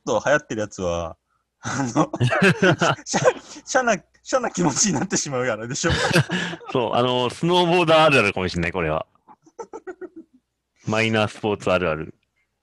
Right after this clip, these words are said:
Speaker 1: でも、なんだろう、あの、やっぱり面白かったですよ。
Speaker 2: あー、あ、見に行ったんだ。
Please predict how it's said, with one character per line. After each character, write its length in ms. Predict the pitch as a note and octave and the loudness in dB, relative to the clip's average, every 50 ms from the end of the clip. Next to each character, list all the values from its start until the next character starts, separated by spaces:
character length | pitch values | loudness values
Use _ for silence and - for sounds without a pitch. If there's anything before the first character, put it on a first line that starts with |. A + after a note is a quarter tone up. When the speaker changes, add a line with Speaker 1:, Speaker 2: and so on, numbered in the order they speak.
| _ _ _ _ _ _ _ - - - - - D#3+ - | _ _ _ _ _ _ _ -20 -20 -20 -20 -20 -20 -20
Speaker 1:
で 100 | - A3 | -20 -20
も、 280 | A3+ A3 G3+ F#3 E3+ C3 | -16 -10 -10 -8 -8 -6
な 160 | C3+ D3+ F3 | -4 -4 -4
ん 60 | F3+ | -2
だ 120 | E3+ D#3+ C3+ | -2 -2 -2
ろ 140 | A#2 G2+ | -2 -2
う、 20 | G2 | -4
あ 80 | F#2+ G2 | -8 -8
の、 460 | G2+ G2 F#2+ G2 F#2+ F#2+ G2 G2 G2+ A2 | -8 -10 -10 -10 -10 -10 -10 -10 -10 -10
や 120 | A#2+ C#3+ | -10 -12
っ 20 | - | -8
ぱ 140 | - G#3 | -6 -4
り 200 | G3 D#3 A2 E2+ - | -4 -4 -6 -6 -8
面 100 | A#2+ D3 | -8 -8
白 140 | - G#3 - | -6 -6 -4
か 60 | F#4 | -4
っ 60 | - | -4
た 80 | - - | -4 -6
で 80 | D#2 - | -10 -10
す 120 | - - | -10 -12
よ。 120 | D#2+ - - _ _ _ _ _ _ _ _ _ _ _ _ _ - | -12 -14 -14 _ _ _ _ _ _ _ _ _ _ _ _ _ 0
Speaker 2:
あ 360 | B2 C3 C3 B2+ B2+ B2 B2+ | 2 4 6 6 6 6 6
ー、 40 | D3+ D#3 | 4 2
あ、 40 | |
見 100 | D#3+ G3+ | 2 2
に 80 | G#3+ E3 | 2 0
行 40 | - | 0
っ 0 | |
た 100 | C3 G#2+ | 0 0
ん 60 | F#2+ | 0
だ。 240 | F2+ D#2 C#2+ - | 0 -2 -4 -6